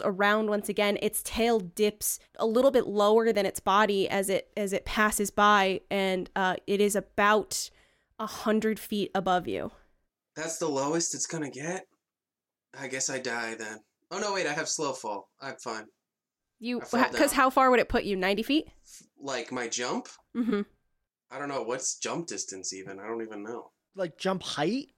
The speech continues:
Speaker 1: Yeah.
Speaker 2: Jumping. Your strength determines how far you can jump.
Speaker 3: Leap into the air a number of feet equal to three plus your strength modifier. If you have a ten-foot lead up.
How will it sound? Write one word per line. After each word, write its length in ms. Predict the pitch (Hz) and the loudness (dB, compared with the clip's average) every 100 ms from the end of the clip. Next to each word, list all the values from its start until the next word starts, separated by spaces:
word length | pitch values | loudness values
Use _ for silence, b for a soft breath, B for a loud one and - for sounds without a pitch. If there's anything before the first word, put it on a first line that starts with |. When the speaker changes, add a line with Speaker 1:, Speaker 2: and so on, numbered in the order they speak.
| _ - | _ -8
Speaker 1:
Yeah. 180 | 196 - _ _ _ | -8 -8 _ _ _
Speaker 2:
Jumping. 520 | 147 139 135 113 107 _ _ _ _ | -12 -10 -10 -10 -12 _ _ _ _
Your 120 | - 127 | -12 -8
strength 540 | - - 190 220 208 | -6 -4 -4 -4 -6
determines 500 | 151 151 165 151 131 | -6 -4 -2 -2 -2
how 100 | 139 | -6
far 220 | 127 135 | -4 -2
you 100 | 127 | -2
can 160 | 117 113 | -4 -10
jump. 280 | 113 107 87 _ _ _ | -8 -8 -10 _ _ _
Speaker 3:
Leap 240 | 151 180 | -10 -4
into 180 | 185 175 | -2 0
the 180 | 151 123 | 0 0
air 180 | 139 147 | 0 0
a 60 | 135 | 0
number 280 | 135 147 | -2 0
of 80 | 135 | -2
feet 260 | - 139 139 | 0 -2 0
equal 240 | 139 139 | 0 -2
to 100 | 131 | -2
three 280 | - - 143 | -4 -2 -2
plus 300 | 135 131 120 | -2 -4 -6
your 80 | 123 | -6
strength 480 | - - 110 107 - | -8 -6 -6 -8 -12
modifier. 680 | 95 78 - - - - - _ _ _ _ - | -12 -12 -10 -12 -12 -14 -20 _ _ _ _ -20
If 160 | 135 | -8
you 80 | 143 | -4
have 140 | 135 123 | -4 -4
a 40 | |
ten-foot 540 | - 131 113 123 101 101 | -6 -8 -8 -10 -10 -14
lead 220 | 92 71 | -16 -16
up. 260 | - _ | -18 _